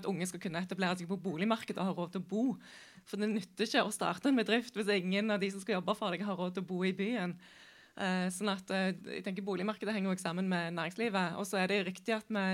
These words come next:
trenger støtte til gründere, og vi må sikre at de næring-, støtte, den støtteordningen vi har til næringslivet, eh, er treffsikre, og ikke bare går,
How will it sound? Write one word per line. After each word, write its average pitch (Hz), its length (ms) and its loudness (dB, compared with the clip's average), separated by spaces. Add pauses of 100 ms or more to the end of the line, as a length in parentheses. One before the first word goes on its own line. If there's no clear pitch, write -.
(100)
trenger 190 480 0
støtte 180 460 -6
til 180 100 -2
gründere, 190 540 2
og 185 80 -2
vi 190 100 0
må 185 160 -2
sikre 185 400 -6
at 180 140 -6
de 170 160 -2 (100)
næring-, 165 320 -2 (160)
støtte, - 320 -8
den 180 160 -4
støtteordningen 196 560 0
vi 190 80 2
har 180 80 -2
til 180 140 -8
næringslivet, 175 540 -4 (600)
eh, 180 220 0 (140)
er - 40 0
treffsikre, 202 640 -4 (500)
og 190 140 -4
ikke 185 160 -6
bare 175 320 -2 (500)
går, 170 300 -2